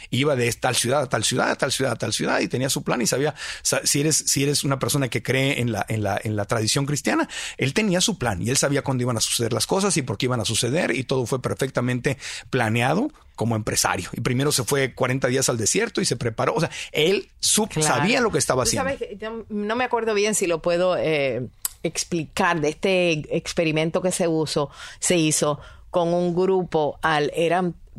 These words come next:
Speaker 2: tres grupos y entonces tenían que hacer un proyecto. A
Speaker 1: Ujú.
Speaker 2: unos le dijeron, "Aquí están las piezas, empiecen ya a construir". Tenían que construir, vamos a decir, una casa con, eh, una casa.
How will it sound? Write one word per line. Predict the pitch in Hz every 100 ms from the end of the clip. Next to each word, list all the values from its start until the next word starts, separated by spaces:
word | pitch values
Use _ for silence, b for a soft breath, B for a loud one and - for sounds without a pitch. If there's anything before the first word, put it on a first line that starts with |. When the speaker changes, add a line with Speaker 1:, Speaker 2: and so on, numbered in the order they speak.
| -
Speaker 2:
tres | 185 190
grupos | 170 151 123 131 127 -
y |
entonces | 131 160 180
tenían | 147 147 151
que | 180
hacer | 170 180
un | 175
proyecto. | 170 170 135 127 - -
A | 165 160
Speaker 1:
Ujú. | 165
Speaker 2:
unos | 190
le | 202 190
dijeron, | 180 185 165 151
"Aquí | 143 170
están | 165 180 165
las | 147
piezas, | - 247 240 233 220 -
empiecen | 170 - 180 185 202 190 160
ya | 185 -
a | 175
construir". | 170 156 - 160 151
Tenían | 156 165 180
que | 196
construir, | 185 180 175 175
vamos | 170 165 165
a |
decir, | 165 175 165
una | 160 165
casa | 165 160 - 147
con, | 151 143 139 135 123
eh, | 117 107 -
una | 165 165 165
casa. | 107 - -